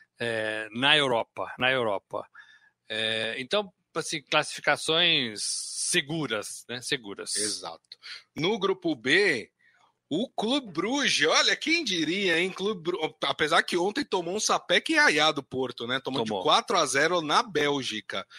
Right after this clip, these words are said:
Speaker 2: né? Com esse resultado, o Porto se classificou também. Então, Clube Bruges e Porto se classificam.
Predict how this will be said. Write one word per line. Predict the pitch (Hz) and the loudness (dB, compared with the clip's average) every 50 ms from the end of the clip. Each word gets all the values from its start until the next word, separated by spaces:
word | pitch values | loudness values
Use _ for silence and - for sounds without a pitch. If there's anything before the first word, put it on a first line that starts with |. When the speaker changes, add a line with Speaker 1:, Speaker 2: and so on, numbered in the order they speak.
| - - - _ _ - | -20 -20 -20 _ _ 0
Speaker 2:
né? | 123 131 147 151 - - - - - - | 2 2 2 2 0 -8 -16 -20 -20 -6
Com | _ - 190 240 262 233 | _ 0 0 2 2 2
esse | 208 180 - 180 | 0 2 2 2
resultado, | 160 147 143 139 127 - 160 180 190 165 190 180 | 2 2 0 -2 0 2 4 4 4 2 0 -4
o | - 190 - | -4 -6 -6
Porto | - - 185 202 220 220 - 214 | -4 -2 0 0 0 -2 -4 -4
se | - 214 | -4 -2
classificou | - 208 196 185 - - 190 180 - 190 180 175 | 0 0 0 0 0 -2 -4 -4 -2 -2 -2 0
também. | - 190 196 190 160 139 131 | 2 0 2 2 0 0 0
Então, | 127 - 147 151 151 | -2 -2 -4 -4 -4
Clube | - 165 180 190 156 | -6 -6 -6 -6 -4
Bruges | 131 139 139 139 135 120 135 | -6 -4 -2 -2 -2 -2 -4
e | 143 | -6
Porto | - _ 147 147 156 156 - - 165 | -6 _ -2 0 0 -2 -2 -2 0
se | - - | 0 0
classificam. | - - 180 180 - - 214 - - - 180 175 156 - - 127 110 | 2 2 0 2 2 0 -2 -2 0 0 0 0 0 0 -4 -6 -6